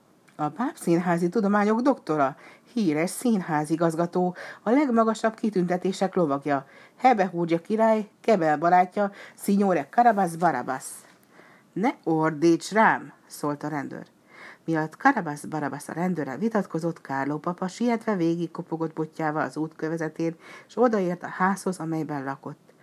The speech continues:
Kinyitotta a félhomályos lépcsőház alatti szobácska ajtaját.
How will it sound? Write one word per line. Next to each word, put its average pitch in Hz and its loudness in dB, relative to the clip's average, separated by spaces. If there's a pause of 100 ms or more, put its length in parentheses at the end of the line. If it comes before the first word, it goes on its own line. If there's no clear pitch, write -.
(360)
Kinyitotta 208 2
a 202 4
félhomályos 160 0
lépcsőház 156 0
alatti 160 -4
szobácska 147 -8
ajtaját. 147 -8